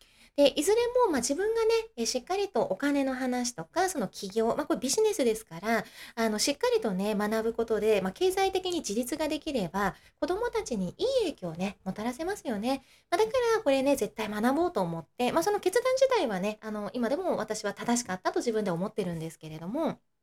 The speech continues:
で、何したかっていうと、まあ、お金だったら、えっとね、有料株の買い方とか、あの、暗号資産で利益を得る方法とか、不動産経営をする方法、こういうのをね、もう手当たり次第学んだわけですね。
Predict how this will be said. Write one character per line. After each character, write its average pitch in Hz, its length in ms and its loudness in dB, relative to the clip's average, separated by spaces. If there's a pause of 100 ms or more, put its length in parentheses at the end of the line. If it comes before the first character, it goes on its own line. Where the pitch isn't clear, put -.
(760)
で、 277 60 -2
何 480 240 4
し - 60 -2
た 269 140 -2
か 196 100 -6
っ 185 80 -8
て - 100 -14
い 160 100 -8
う 160 60 -10
と、 240 220 0
ま 247 100 -2
あ、 - 60 -6
お - 60 -6
金 480 200 0 (260)
だ 208 120 -4
っ - 20 -4
た - 0 -
ら、 320 300 0 (280)
え 226 60 -8
っ - 40 -4
と 196 100 -6
ね、 190 240 0
有 311 160 8 (160)
料 440 240 8
株 180 260 2
の 151 140 -4
買 165 220 -4
い 160 40 -6
方 220 420 -2 (280)
と - 80 -8
か、 202 240 -2
あ - 20 2
の、 185 200 0
暗 392 280 0
号 403 220 8
資 392 160 2
産 254 240 0
で 175 120 0
利 233 200 4
益 370 280 4
を 175 60 2
得 180 100 0
る 170 140 -2
方 160 220 -6
法 - 340 -6
と - 80 -14
か、 214 300 0 (320)
不 262 160 4
動 415 200 8
産 453 280 0
経 392 280 4
営 185 60 2
を 170 60 -2
す - 120 -10
る 170 120 -4
方 165 160 -10
法、 151 120 -10
こ 415 200 -4
う 440 40 2
い 440 100 2
う 349 40 -4
の 220 100 -2
を - 20 -2
ね、 170 200 -2 (240)
も 208 80 -4
う - 40 -12
手 - 80 -8
当 392 140 2
た 480 80 0
り 466 100 2
次 453 120 4
第 320 140 2
学 208 240 -2
ん 202 40 -2
だ 202 80 -2
わ 202 100 -4
け 175 100 -4
で 160 100 -6
す 156 120 -12
ね。 320 260 0